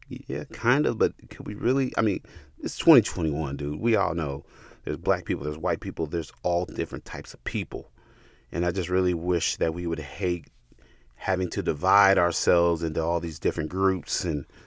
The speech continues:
but at the same time, I understand because, you know, it's your culture, that's your people, that's your group, that's who you cool with.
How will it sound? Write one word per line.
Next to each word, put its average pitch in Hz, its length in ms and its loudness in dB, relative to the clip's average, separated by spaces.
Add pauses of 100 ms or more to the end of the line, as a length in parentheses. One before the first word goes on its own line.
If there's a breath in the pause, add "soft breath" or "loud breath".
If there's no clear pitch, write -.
(260 soft breath)
but 95 140 2
at 92 80 -4
the 92 80 -8
same 113 200 2
time, 123 280 -4
I 98 80 2
understand 117 500 0
because, 85 380 0
you 90 60 -2
know, 90 200 -4 (140)
it's - 160 -14
your 85 100 -4
culture, 117 380 4
that's 87 200 0
your - 80 -10
people, 127 360 -2
that's 95 180 0
your - 100 -8
group, 120 300 0
that's 87 160 -2
who 92 80 -4
you 80 120 -4
cool 143 300 4
with. 147 200 2